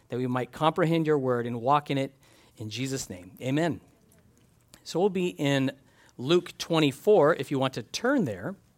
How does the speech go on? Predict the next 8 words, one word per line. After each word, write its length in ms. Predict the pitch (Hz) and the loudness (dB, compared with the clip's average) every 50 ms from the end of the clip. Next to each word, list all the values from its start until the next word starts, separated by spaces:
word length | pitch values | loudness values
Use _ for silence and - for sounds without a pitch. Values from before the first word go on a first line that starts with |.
| _ _ _ _ _ _ _ _ _ _ _ _ _ _ _ - - _ _ _ _ - - - - - - - - - - _ _ _ _ _ _ _ _ _ _ _ _ _ _ _ _ _ _ _ _ _ _ _ _ _ _ _ _ _ | _ _ _ _ _ _ _ _ _ _ _ _ _ _ _ -20 -20 _ _ _ _ -20 -20 -20 -20 -20 -20 -20 -20 -20 -20 _ _ _ _ _ _ _ _ _ _ _ _ _ _ _ _ _ _ _ _ _ _ _ _ _ _ _ _ _
We'll 100 | - 143 | -8 -6
get 220 | 120 139 131 131 - | -4 -4 -4 -2 -2
there 120 | 131 135 | -4 -4
in 100 | 131 123 | -4 -4
a 60 | 117 | -4
moment. 400 | 120 123 135 135 127 117 107 95 - - - - - - - - - - - - - | -2 -2 0 0 -2 -2 -4 -8 -14 -20 -20 -20 -20 -20 -20 -20 -20 -20 -10 -4 -2
But 100 | 165 170 | 0 4
about 280 | 190 196 190 170 - | 4 4 4 4 0